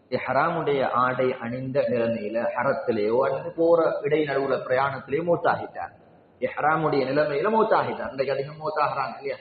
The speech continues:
இந்த வருஷம் கூட இந்த நாட்டை சேர்ந்தவங்க சிலர்கள் மூத்தாகினாங்க. சமாந்திரை சேர்ந்த ஒருத்தர், இப்படி ஒரு சில பகுதிகளை சேர்ந்தவங்க மூத்தாகினாங்க.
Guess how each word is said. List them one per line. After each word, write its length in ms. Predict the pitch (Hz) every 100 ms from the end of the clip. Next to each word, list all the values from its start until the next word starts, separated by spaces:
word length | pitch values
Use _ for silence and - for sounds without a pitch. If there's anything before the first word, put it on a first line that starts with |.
| -
இந்த 120 | 123
வருஷம் 360 | 123 123 131 127
கூட 160 | 131 143 151 -
இந்த 220 | - 127 127
நாட்டை 260 | 135 127
சேர்ந்தவங்க 440 | 120 127 123 139 160 - -
சிலர்கள் 400 | - 151 127 143
மூத்தாகினாங்க. 580 | 160 135 110 107 104 107
சமாந்திரை 420 | 131 123 120 113 113
சேர்ந்த 260 | 117 110
ஒருத்தர், 340 | 110 113 - 120
இப்படி 200 | 120 120
ஒரு 280 | 131 127 123
சில 160 | 120
பகுதிகளை 440 | 120 123 123 120 113
சேர்ந்தவங்க 340 | 113 113 151
மூத்தாகினாங்க. 520 | 175 170 117 - -